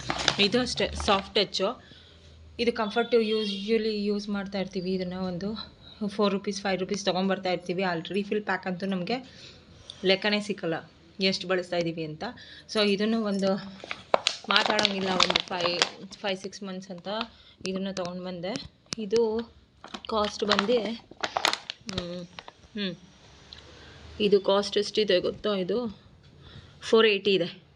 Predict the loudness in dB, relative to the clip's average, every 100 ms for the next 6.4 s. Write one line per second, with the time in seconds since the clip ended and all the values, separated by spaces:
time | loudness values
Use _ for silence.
0 | -6 0 2 2 2 2 2 2 2 0
1 | -6 -18 -18 -20 -12 0 4 4 4 0
2 | 0 -2 -6 -14 -12 -10 -10 -8 -4 -2
3 | -2 -4 -2 2 2 0 -2 -2 -4 -6
4 | -10 -10 -10 -10 -16 -16 -16 -18 -20 -20
5 | -20 -20 -20 -18 -8 -2 -2 0 -2 -2
6 | -4 -6 -8